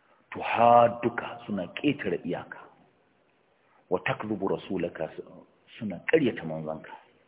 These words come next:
"Allahumma ya Allah, fa nasruka alladhi wa'adtana." Nasaran da kai mana alƙawari, ya Allah, ka tabbatar mani. "Allahumma ahinhumul gada."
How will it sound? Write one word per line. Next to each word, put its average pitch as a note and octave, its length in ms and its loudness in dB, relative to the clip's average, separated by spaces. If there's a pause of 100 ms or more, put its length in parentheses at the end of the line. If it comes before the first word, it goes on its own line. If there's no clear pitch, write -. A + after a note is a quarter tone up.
(600)
"Allahumma G#2 580 2
ya F#2+ 220 6
Allah, E2+ 300 0 (920)
fa F#2+ 100 4
nasruka G2+ 500 0
alladhi E2+ 300 0
wa'adtana." - 560 0 (920)
Nasaran A#2+ 420 4
da A2 60 2
kai G2+ 160 -2
mana F#2+ 260 0
alƙawari, E2+ 320 -6
ya E2 140 0
Allah, C2 160 -6
ka - 160 -14
tabbatar F#2+ 380 -2
mani. F#2 320 0 (880)
"Allahumma A2+ 920 6 (240)
ahinhumul G#2+ 800 -2
gada." C#2+ 320 -10